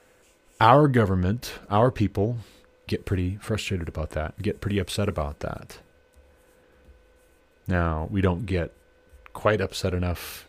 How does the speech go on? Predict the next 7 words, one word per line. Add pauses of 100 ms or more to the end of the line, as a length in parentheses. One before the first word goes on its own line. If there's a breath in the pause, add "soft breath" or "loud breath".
(100)
to (800)
topple
regimes, (120)
typically, (120)
I
don't
think.